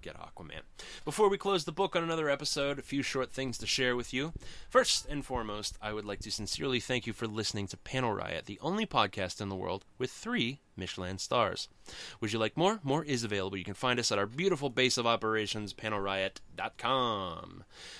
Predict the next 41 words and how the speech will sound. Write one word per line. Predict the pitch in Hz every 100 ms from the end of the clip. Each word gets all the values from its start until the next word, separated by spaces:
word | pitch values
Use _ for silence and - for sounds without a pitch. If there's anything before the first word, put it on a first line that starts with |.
| - -
Uh, | - 113 110
from | 139
there, | 143 156 156 156
you | 139
can | 127 123
do | 127
all | 131 160 170
manner | 160 156 151
of | 139
things, | - 139 139 131
including | 131 - 123 120 120
donating | 107 135 139 135 127 123
to | 123
the |
cause. | - 123 120 107 95
There's | 98 98 101
a |
button | 98 135 139 135
that | 127
says | - 120 113
Patreon. | - 147 143 135 131 123 120 -
Click | 160 160
it | 151
and | 123 117
donate. | 117 120 117 113 - - - - - - - - - -
You're | 110 117
wonderful, | 104 117 120 117 123 117
wonderful, | 104 107 107 - 107
amazing | 101 101 101 101 98
people. | 104 - 92
Please, | - 107 104 -
please | 107 101 95
do | 98 98
it. | 92
It | 95 92
helps | - 123 120 - 101
me | 107 113 110 107
produce | - 95 110 110 -
a | 104
better | 101 98 98 92
show. | - - 107 101 98